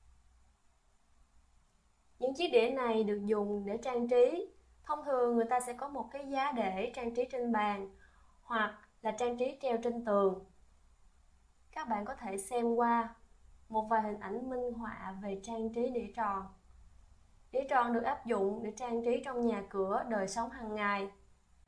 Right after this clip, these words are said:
Có thể là dùng để làm đồng hồ treo tường, hoặc có thể dùng để trang trí trên những bức tường với họa tiết,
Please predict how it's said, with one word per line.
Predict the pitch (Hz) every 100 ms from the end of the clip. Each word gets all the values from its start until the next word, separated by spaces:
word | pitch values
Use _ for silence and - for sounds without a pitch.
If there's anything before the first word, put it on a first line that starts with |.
| _ _ -
Có | 359
thể | 359 285 269
là | 269
dùng | 233 220 226 220 220
để | 226
làm | 269 233
đồng | 220 202
hồ | 220 208 202
treo | 240 233 226
tường, | 214 202 196 196 - - - - -
hoặc | 233 226
có | 311 320
thể | 285 208 196 247 233
dùng | 240 220 208 202 - - -
để | 233
trang | 262 240 240
trí | 240 247 302
trên | 277 247 226
những | 196 233
bức | 294 -
tường | 233 220 202 196 - - -
với | 277 320
họa | 302 220 202 196
tiết, | 269 311